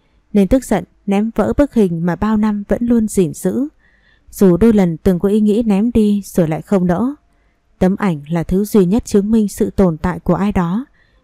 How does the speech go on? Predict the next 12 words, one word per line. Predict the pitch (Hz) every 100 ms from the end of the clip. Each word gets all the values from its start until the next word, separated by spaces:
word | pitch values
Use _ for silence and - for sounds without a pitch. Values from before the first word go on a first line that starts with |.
| _
vẫn | 196 240
còn | 226 165 160
ngự | 190 180
trị | - 180 185
trong | 202 180
tim | 202 180
gã. | 175 165 277 302 _ _ _ _ _
Dù | 208 202 185
nó | 185 233
làm | 180 139
gã | 175 233
đau, | 196 180